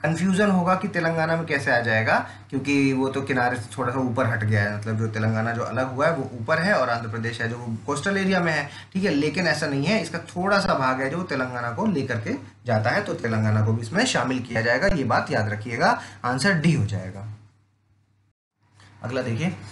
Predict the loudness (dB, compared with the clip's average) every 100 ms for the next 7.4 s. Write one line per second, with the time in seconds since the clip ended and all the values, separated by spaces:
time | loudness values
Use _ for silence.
0 | -18 -18 -4 0 2 2 0 -2 -4 -4
1 | -2 0 2 4 4 4 2 0 2 0
2 | 0 0 2 2 0 -2 -8 -6 0 2
3 | 4 4 4 4 2 0 0 2 4 4
4 | 2 2 4 2 2 2 0 -4 -14 -20
5 | -6 0 2 4 4 2 -2 -8 0 2
6 | 2 0 0 4 4 4 -2 -4 0 0
7 | -2 -4 -6